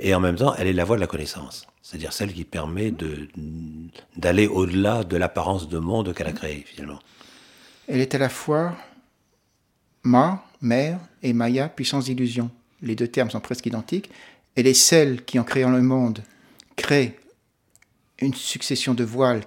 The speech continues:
Speaker 2: qui nous cachent la lumière, mais elle est aussi celle qui, si nous l'implorons, que si nous suivons sa voie, nous permet de dissiper ces voiles les uns après les autres et de remonter à la lumière. Elle a un double aspect. Elle est créatrice,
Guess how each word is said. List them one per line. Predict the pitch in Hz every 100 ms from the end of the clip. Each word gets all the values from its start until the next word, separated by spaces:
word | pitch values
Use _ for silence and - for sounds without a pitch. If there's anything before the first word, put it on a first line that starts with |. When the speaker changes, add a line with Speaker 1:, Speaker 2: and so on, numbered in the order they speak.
| -
Speaker 2:
qui | 127
nous | 123
cachent | 139 131
la | 123
lumière, | 107 117 160 190 - _ _ _ _ - _ _ - 143
mais | 127
elle | 123
est |
aussi | 127 - 123
celle | - 151 120 - - _
qui, | -
si | 120 -
nous | 135 123
l'implorons, | 117 120 110 139 185 - _
que | -
si | - - 147 123
nous | 110 110
suivons | 110 - 117 117
sa | -
voie, | 107 127 160 170 - - -
nous | 127
permet | 127 120 151
de | 151
dissiper | 113 127 - - 135
ces | - 117
voiles | 117 135 120 101 98 -
les | - 113 117
uns |
après | 120 -
les | 107 117
autres | 156 113
et |
de |
remonter | 104 117 117 143
à |
la | 131
lumière. | 117 113 - - -
Elle | 131 135
a |
un |
double | 139 165
aspect. | 151 - 127 123 _ _ _ -
Elle | 120
est | 120
créatrice, | - 135 - 170 196 - -